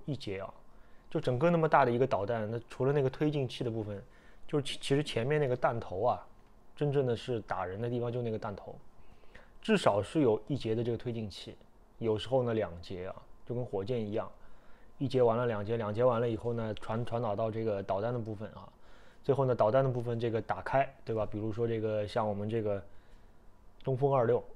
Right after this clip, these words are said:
东风二六的话呢，当然它不是抛物线，它是一个蛙跳啊，就直-，直接是从这个大气层以外打进来的，咵的一下子跳，跳出去，对吧？然后像大气层以外的这个打过来，这个呢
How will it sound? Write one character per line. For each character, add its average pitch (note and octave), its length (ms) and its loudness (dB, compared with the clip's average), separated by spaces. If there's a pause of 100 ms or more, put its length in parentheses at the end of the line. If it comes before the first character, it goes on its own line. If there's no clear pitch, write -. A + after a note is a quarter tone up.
(440)
东 C#3+ 140 0
风 D#3+ 120 6
二 C#3+ 120 8
六 D3+ 120 10
的 B2+ 80 4
话 B2 220 2
呢， A2 680 0
当 B2 160 0
然 B2+ 80 0
它 C#3+ 140 4
不 B2 140 2
是 A2 40 -4
抛 A#2 200 2
物 A2 100 2
线， G#2 160 -4
它 A#2+ 100 -6
是 A#2+ 120 -4
一 B2 40 -2
个 A#2+ 80 0
蛙 C3 200 6
跳 C3+ 200 0
啊， F2+ 180 -4 (1080)
就 C3 120 2
直-， - 220 -6
直 B2+ 140 -4
接 D#3 160 4
是 D3 140 -2
从 B2+ 240 -2
这 C#3 160 6
个 A#2 560 6
大 C3 240 4
气 - 180 -6
层 B2+ 240 -2
以 G#2 100 -2
外 C3 220 6
打 F2+ 240 -2
进 G#2 160 -8
来 G2 140 -6
的， G2 140 -10
咵 F3 240 4
的 E3 60 4
一 A#2+ 120 2
下 A#2+ 140 2
子 A2 100 -2
跳， A#2 220 0 (100)
跳 A#2+ 160 2
出 A#2 80 2
去， A#2+ 220 -2
对 B2 160 -2
吧？ A#2+ 200 4 (680)
然 A#2 100 0
后 B2 60 2
像 C3 140 2
大 C3+ 260 2
气 - 160 -2
层 C3 200 0
以 A2 140 -2
外 C3+ 220 12
的 A2+ 80 4
这 A2 100 0
个 G#2+ 80 0
打 - 160 -4
过 F#2 160 -8
来， F#2 180 -6 (960)
这 D#3 160 2
个 C3+ 100 4
呢 A2+ 800 0